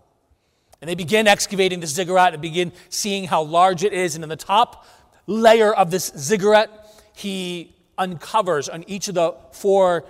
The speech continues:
stones on the, the, the corners of the top layer of the ziggurat, there are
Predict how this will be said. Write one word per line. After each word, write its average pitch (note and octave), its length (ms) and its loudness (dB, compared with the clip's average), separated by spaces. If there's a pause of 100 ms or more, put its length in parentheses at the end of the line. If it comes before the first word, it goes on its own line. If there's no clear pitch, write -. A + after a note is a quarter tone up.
(140)
stones F3 880 -2
on F3 340 -2
the, D#3+ 220 -8
the, D#3 120 -6
the D3+ 160 -12
corners F#3 420 -6
of E3+ 140 -6
the D3+ 100 -6 (180)
top E3+ 300 -6
layer D#3 180 0
of C#3+ 80 -6
the D3 60 -12
ziggurat, D3 480 -6 (220)
there E3+ 180 0
are D3 380 0